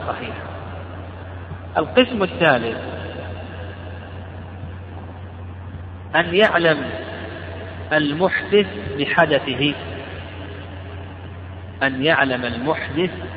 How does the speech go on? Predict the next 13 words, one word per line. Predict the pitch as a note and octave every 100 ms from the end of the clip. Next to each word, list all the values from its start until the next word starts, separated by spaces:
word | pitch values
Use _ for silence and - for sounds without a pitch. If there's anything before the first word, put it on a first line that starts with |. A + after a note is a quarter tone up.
| -
بحدثه، | B2+ - C#3 A#2+ B2 A#2 C#3 - - - - - - - - - -
وغير | D3+ D#3+ A3+ A#3+ A3
المحدث | F3+ E3+ E3+ - B2+ B2+ - - - - - - - - -
يجهل | C#3+ E3+ G3 E3 D3+ F3 E3+ E3+ E3+ E3+ - - - - -
حدث | E3+ D#3+ C#3+ D3 -
صاحبه. | C3+ B2 C#3 A#2+ A2+ B2 - - - - - - - - - - - - - - -
نعم، | A2+ A2+
أن | A2 B2
يعلم | D3 C#3 D3 D#3+ - - - - - - - - - - - - - -
المحدث | C#3 C3+ D#3+ - - F3 - - - - - - -
بحدثه، | - D#3 C3 - C3+ - - - - - - - -
وغير | C3+ C3 F3+ G#3 F#3+
المحدث | D#3+ F3 - - G3+